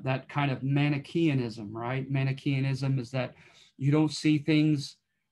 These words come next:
uh, as so much exist in, in shady gray, but you see everything simplistically as right and wrong, good versus evil, et cetera, right? Which was kind of tied to that blue-collared frontier culture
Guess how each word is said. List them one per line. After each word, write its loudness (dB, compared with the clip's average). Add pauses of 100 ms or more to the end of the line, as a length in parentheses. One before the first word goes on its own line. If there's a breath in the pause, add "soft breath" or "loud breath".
uh, 0
as -4
so 0
much 0
exist -2
in, -4
in -6
shady -2
gray, 0 (380 soft breath)
but -2
you -4
see -6
everything 0
simplistically -4
as -4
right -2
and -2
wrong, -2
good -2
versus -4
evil, -6 (460 soft breath)
et -12
cetera, -8
right? -6
Which -10
was -10
kind -2
of -2
tied -2
to -6
that -6
blue-collared -4
frontier -4
culture -4